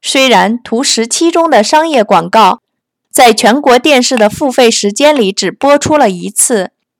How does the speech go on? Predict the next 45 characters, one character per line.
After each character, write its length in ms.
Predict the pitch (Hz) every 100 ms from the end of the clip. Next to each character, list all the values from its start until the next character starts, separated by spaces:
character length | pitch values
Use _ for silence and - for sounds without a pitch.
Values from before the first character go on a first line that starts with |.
| _
但 200 | 269 233
是 400 | - 220 196 208 _ _ _
围 180 | 233 269
绕 160 | 285
它 200 | 254 311
的 80 | 285
媒 220 | 226 208
体 240 | 262 - 277
讨 220 | - 156
论 320 | 240 214 233 - _ _
为 120 | 269
苹 260 | 220 233 269
果 220 | 294 185
公 220 | 247 262
司 260 | 269 285 285
提 240 | 277 214
供 160 | 220 262
了 100 | 220
许 240 | - -
多 220 | - 277
小 240 | 294 247 196
时 180 | - 208
的 80 | 233
免 260 | 214 -
费 240 | - 294 214
介 200 | 214 -
绍。 420 | - 185 170 214 _ _ _ _ _ _
这 140 | 285
个 120 | 247
广 280 | 220 220 175
告 160 | 214 262
的 120 | 202
中 220 | 202 294
心 240 | 302 330 320
主 180 | 226
题 320 | 165 - 185 240
就 220 | - 240
是， 380 | - 196 185 214 _ _ _ -
在 200 | 254 226
计 220 | 220 262
算 240 | 285 254
机 180 | 233 269
市 220 | 277 294
场 220 | 226 220
上， 320 | 196 190 175